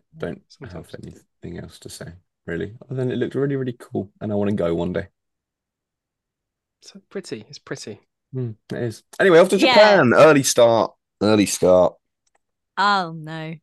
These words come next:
Speaker 3: Yeah, I probably won't be watching live. Um,
Speaker 2: <laughs>
Speaker 3: yeah, I mean, I'm,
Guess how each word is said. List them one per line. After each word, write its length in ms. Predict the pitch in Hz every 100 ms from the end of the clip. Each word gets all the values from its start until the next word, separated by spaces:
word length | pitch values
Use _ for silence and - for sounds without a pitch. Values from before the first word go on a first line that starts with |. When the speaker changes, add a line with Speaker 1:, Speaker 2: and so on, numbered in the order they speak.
| _
Speaker 3:
Yeah, 300 | - 160 160
I 40 | 160
probably 200 | - 165
won't 160 | 165
be 60 | 165
watching 300 | 170 - 180
live. 240 | 175 170 165 _ - _ _
Um, 720 | 240 254 254 254 262 302 311 285 _ _ _ _
Speaker 2:
<laughs> 280 | 135 - 113 _ _ _ _ _ -
Speaker 3:
yeah, 360 | 240 381 269
I 160 | - 294
mean, 640 | 330 339 330 330 330 320 311 151 104 147
I'm, 760 | 269 311 320 320 320 302 262